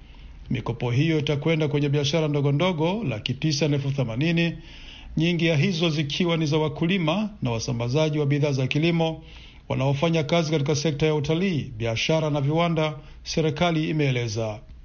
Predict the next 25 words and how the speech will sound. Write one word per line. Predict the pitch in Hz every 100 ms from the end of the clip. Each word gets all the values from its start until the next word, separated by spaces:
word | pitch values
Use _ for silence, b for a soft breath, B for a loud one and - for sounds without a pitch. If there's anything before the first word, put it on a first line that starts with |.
| -
Madagaskar | 156 180 180 208 - 185
imeripoti | 175 139 175 - 156
visa | 139 - 175
elfu | 160 139
moja | 156 165 175 165
na | 160
mia | 151 151
tatu | 143 156 147
sabini | 143 131 113
na |
nane | 107 151 160
vya | 147
maambukizi | 143 143 139 143 127
ya | 123
korona | - 151 170 160 156 B B B -
na | 123
watu | 110 147 143
kumi | 143 147
na | 151
wawili | 147 147 165
waliofariki | 160 151 143 165 185 135 120
kutokana | - 143 156 151 170
na | 160
ugonjwa | 151 131 120 113
huo. | 120 113 107